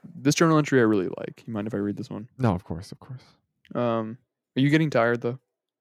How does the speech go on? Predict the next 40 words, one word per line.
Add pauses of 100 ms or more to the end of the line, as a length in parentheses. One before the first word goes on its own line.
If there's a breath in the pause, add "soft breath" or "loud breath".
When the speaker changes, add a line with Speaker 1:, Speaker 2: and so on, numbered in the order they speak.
(160)
Speaker 2:
No,
I'm
not.
I,
again,
I
said
I
Speaker 1:
Okay.
Speaker 2:
took
a,
I
took
a
<laughs>
nap
at,
like,
five
P
M.
Speaker 1:
Okay,
okay. (640 soft breath)
Um,
I
felt
left
out
of
reality
today.
Nothing
went
right. (300)
Tennis
didn't
do
it
for
me.